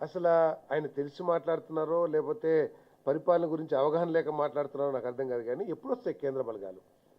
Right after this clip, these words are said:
ఒక రాష్ట్రంలో law and order బ్రేక్ అయినప్పుడు లేకపోతే law and order-ని మేము మెయింటైన్ చేయలేమని చెప్పేసి రాష్ట్ర ప్రభుత్వం చెప్పినప్పుడు వస్తారు తప్పితే, మనకు తెలిసి అసెంబ్లీ ఎన్నికలకి, పార్లమెంట్ ఎన్నికలకి సెంట్రల్ ఫోర్స్ వస్తాయేమో కానీ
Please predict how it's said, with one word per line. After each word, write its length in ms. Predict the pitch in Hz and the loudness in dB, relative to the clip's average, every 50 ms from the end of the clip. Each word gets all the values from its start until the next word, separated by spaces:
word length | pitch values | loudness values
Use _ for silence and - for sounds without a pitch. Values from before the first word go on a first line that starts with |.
| _ _ _ _ _ _ _ - 135 | _ _ _ _ _ _ _ -4 -4
ఒక 120 | 156 147 | -2 0
రాష్ట్రంలో 680 | 147 143 151 180 185 185 180 190 185 185 185 185 180 | 2 2 4 2 2 2 2 2 4 8 8 8 8
law 320 | 170 151 147 151 160 175 175 | 8 6 4 4 4 4 4
and 100 | 170 170 | 2 0
order 180 | 160 156 135 | 0 0 -6
బ్రేక్ 260 | - 143 165 175 - 175 | -4 -2 -2 -2 0 -2
అయినప్పుడు 640 | 175 165 160 160 - 139 143 160 - - - _ _ _ _ _ _ _ _ _ _ _ _ _ _ _ _ _ _ _ _ _ _ _ _ _ _ _ _ _ - - | 0 0 0 0 0 0 0 0 -2 -4 -10 _ _ _ _ _ _ _ _ _ _ _ _ _ _ _ _ _ _ _ _ _ _ _ _ _ _ _ _ _ -6 -2
లేకపోతే 320 | 147 175 - 175 196 190 175 147 147 | 0 0 2 2 2 2 2 2 4
law 120 | 151 165 180 | 4 4 4
and 100 | 196 196 196 190 | 4 6 6 6
order-ని 240 | 190 190 185 185 175 175 | 6 4 2 0 0 0
మేము 120 | 170 156 147 | 0 0 0
మెయింటైన్ 340 | 160 185 185 180 190 185 180 185 | 0 0 2 2 0 0 0 -2
చేయలేమని 460 | - 175 180 190 196 185 185 185 160 170 | -2 0 4 4 4 4 4 0 -2 -4
చెప్పేసి 400 | 160 - - 170 160 - 185 175 165 151 135 | -8 -6 -6 -8 -6 -4 -4 -4 -2 -2 -2
రాష్ట్ర 200 | 135 143 139 - | -2 -4 -4 -6
ప్రభుత్వం 320 | 160 151 151 156 - 160 147 131 - | -10 -8 -8 -8 -8 -10 -10 -8 -8
చెప్పినప్పుడు 460 | 135 135 147 147 147 147 131 143 165 - - - _ _ _ _ _ _ _ - - | -10 -8 -6 -6 -6 -4 -2 -2 -2 -2 -4 -8 _ _ _ _ _ _ _ -6 -4
వస్తారు 320 | 143 147 - - 196 185 - 180 | -4 -4 4 6 6 6 6 4
తప్పితే, 300 | 151 - - - 170 196 262 381 - - _ _ _ _ _ _ - | -2 -2 -2 -2 0 0 0 0 -4 -14 _ _ _ _ _ _ -2
మనకు 200 | 139 160 170 160 - 165 | -2 0 0 -2 -2 -4
తెలిసి 320 | 170 196 190 - 240 202 170 170 190 196 - - - _ _ - 120 | -4 -4 -4 2 2 4 4 4 2 2 0 -6 -20 _ _ -10 -10
అసెంబ్లీ 320 | 127 - 175 180 190 196 190 185 | -6 -4 -4 -2 2 4 4 4
ఎన్నికలకి, 400 | 185 185 185 185 170 160 208 214 214 - | 4 2 -2 -2 -2 -2 -6 -6 -2 2
పార్లమెంట్ 360 | 175 170 175 180 180 - 165 170 170 | 2 2 2 2 -2 -4 -2 -2 -4
ఎన్నికలకి 400 | 170 156 151 175 165 151 - 175 156 - | -4 -2 -2 -2 -4 -2 -6 -8 -4 -4
సెంట్రల్ 280 | 160 156 156 160 160 - | -4 -4 -4 -6 -8 -4
ఫోర్స్ 200 | 151 160 147 127 143 | -4 -4 -4 -4 -6
వస్తాయేమో 300 | 135 - 156 151 147 139 147 | -8 -6 -4 -4 -2 -2 -2
కానీ 140 | 151 202 277 | -2 -2 -2